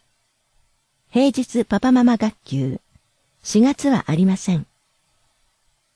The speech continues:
離乳食講習会。十六日木曜。午後一時三十分。ゼロ歳からの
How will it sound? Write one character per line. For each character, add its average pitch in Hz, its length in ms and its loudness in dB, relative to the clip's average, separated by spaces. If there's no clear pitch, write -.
離 220 140 4
乳 311 200 2
食 - 260 -6
講 202 200 -2
習 190 260 -4
会。 - 380 -10
十 247 240 2
六 269 280 0
日 233 380 -2
木 202 300 -2
曜。 185 380 -4
午 302 140 2
後 262 120 0
一 226 220 -4
時 180 100 -4
三 190 240 0
十 180 160 -8
分。 117 260 -8
ゼ 196 140 2
ロ 302 140 0
歳 247 200 0
か 208 140 -2
ら 185 120 2
の 170 180 -2